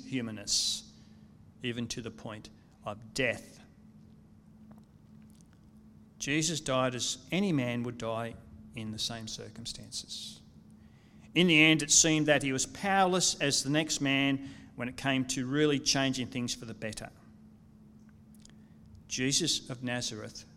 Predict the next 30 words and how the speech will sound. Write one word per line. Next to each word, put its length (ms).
was 200
a 40
man, 500
fully 580
a 60
man, 380
and 180
few, 440
if 280
any, 340
if 160
any, 380
<laughs> 680
recognised 640
him 180
for 180
who 260
he 160
truly 380
was 340
during 320
his 280
earthly 320
life. 440
All 220
they 160
saw 300
as 80
they 80
looked 320